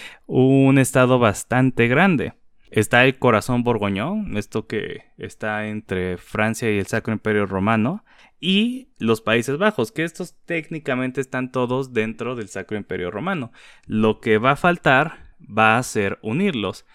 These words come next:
pero para eso todavía falta. Los esfuerzos posteriores de Felipe el Bueno van a estar enfocados en darle cohesión a los territorios.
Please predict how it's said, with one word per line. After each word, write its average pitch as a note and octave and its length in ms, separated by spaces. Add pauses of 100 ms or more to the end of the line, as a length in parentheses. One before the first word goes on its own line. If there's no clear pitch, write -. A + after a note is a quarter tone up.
(220)
pero G#2+ 260 (220)
para A#2 180
eso A#2+ 160
todavía G2+ 400
falta. C3+ 460 (320)
Los B2 260
esfuerzos D#3 760 (100)
posteriores B2+ 640
de A#2+ 100
Felipe B2 320
el D3 80
Bueno C3 300
van B2 140
a - 40
estar B2 180
enfocados B2 600
en G#2+ 120
darle A2 300
cohesión G#2+ 360
a G#2+ 80
los G2+ 160
territorios. G#2 680